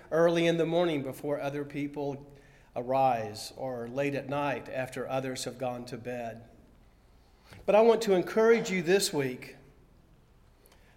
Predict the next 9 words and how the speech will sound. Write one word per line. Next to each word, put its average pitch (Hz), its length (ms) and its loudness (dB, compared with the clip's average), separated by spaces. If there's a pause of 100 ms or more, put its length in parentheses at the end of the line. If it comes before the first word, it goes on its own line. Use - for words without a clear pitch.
(120)
to 160 120 -4
find 185 420 2
five 190 480 2
minutes, - 560 -2 (320)
five 254 460 -2
minutes 175 500 0 (300)
of 151 140 -2
each 180 220 -4
day 117 280 -2